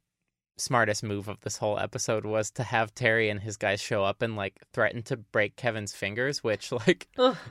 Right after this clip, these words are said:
Speaker 1: it's like, 'cause then he could never tickle again. <laughs>
Speaker 2: It was a little Lynchian, that, like,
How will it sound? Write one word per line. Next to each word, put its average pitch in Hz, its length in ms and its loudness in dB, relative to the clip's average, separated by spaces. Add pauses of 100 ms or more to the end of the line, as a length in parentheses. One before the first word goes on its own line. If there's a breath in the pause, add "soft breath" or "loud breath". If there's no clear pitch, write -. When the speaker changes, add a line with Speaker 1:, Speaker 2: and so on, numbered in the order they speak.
Speaker 1:
it's - 80 2
like, 147 100 8
'cause 165 140 4
then 165 120 6
he 180 60 4
could 170 160 6
never 170 180 6
tickle 196 300 4
again. 120 500 4
<laughs> - 60 6
Speaker 2:
It 254 300 8
was 320 100 2
a 392 80 2
little 349 280 2
Lynchian, 180 760 -8
that, 127 240 -6
like, 165 360 -12